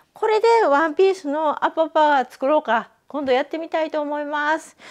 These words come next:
で、この型紙さえあったらアッパーパーも簡単にできると思います。もし型紙、私と同じものがお作りになりたい方は、私のメンバーシップに入っていただけましたら、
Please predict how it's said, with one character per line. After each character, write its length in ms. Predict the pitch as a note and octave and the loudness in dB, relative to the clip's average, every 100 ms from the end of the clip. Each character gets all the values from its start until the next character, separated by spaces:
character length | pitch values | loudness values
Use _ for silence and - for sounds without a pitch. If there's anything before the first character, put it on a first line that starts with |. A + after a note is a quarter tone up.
| - - F4+ | -20 -8 0
で、 200 | F4+ F4+ | 0 0
こ 120 | G4 | 0
の 180 | G4 G4 | 0 0
型 300 | G4 G4 G4 | -2 -2 0
紙 220 | F#4+ G4 | 0 -2
さ 180 | G4+ E4+ | -2 -2
え 40 | |
あ 20 | |
っ 80 | C#4 | 0
た 100 | E4+ | -2
ら 140 | C#4+ | 0
ア 20 | C4+ | 0
ッ 40 | |
パ 120 | - | -4
ー 40 | C#4 | -4
パ 160 | D4 | -2
ー 20 | B3 | 0
も 160 | C4+ | -2
簡 240 | D4 A#3+ G#3 | -6 -10 -10
単 180 | G3+ | -8
に 120 | G3 F#3+ | -8 -8
で 140 | G3 | -10
き 120 | G3 | -8
る 140 | G#3 C#4 | -8 -6
と 160 | - | -8
思 240 | - A3 A3 | -8 -10 -10
い 60 | |
ま 320 | A3 C4 F4 F4+ | -10 -8 -8 -10
す。 420 | _ - - _ _ - | _ -20 -20 _ _ -10
も 100 | G4+ | -6
し 60 | A4+ | -4
型 280 | G#4+ F#4+ F4+ | -2 -2 -4
紙、 240 | F4 F4 - | -4 -8 -8
私 300 | - D#4 D#4+ | -6 -4 -4
と 140 | - A#4 F#4 | -2 0 2
同 160 | D#4 C#4+ | 2 0
じ 120 | C#4 | -4
も 160 | D4 D#4 | -6 -4
の 160 | C#4+ | -4
が 100 | C#4+ | -2
お 80 | C4+ | -2
作 240 | B3 A#3+ G#3+ | -4 -10 -8
り 140 | A#3 | -6
に 100 | A3+ | -6
な 140 | A3+ | -8
り 100 | A#3+ | -10
た 160 | - G4 | -4 -4
い 60 | G4 | -4
方 280 | F#4 D#4 | -4 0
は、 160 | D4+ C#4 | 0 0
私 340 | C4 C#4 C#4 | -2 -6 -10
の 120 | D4+ D4 | -8 -8
メ 180 | E4 F4+ | -6 -4
ン 40 | |
バ 80 | G4 | -4
ー 80 | G#4 | -2
シ 100 | C5 | -4
ッ 160 | C5 | -4
プ 60 | A#4 | -6
に 100 | D#4 | -6
入 160 | C4 A3+ | -6 -8
っ 40 | |
て 120 | A3+ | -8
い 40 | A#3+ | -8
た 80 | |
だ 140 | C4 C#4 | -8 -8
け 120 | C#4 | -8
ま 160 | D4+ F4+ | -10 -10
し 20 | |
た 140 | - F#4 | -4 -4
ら、 160 | - | -4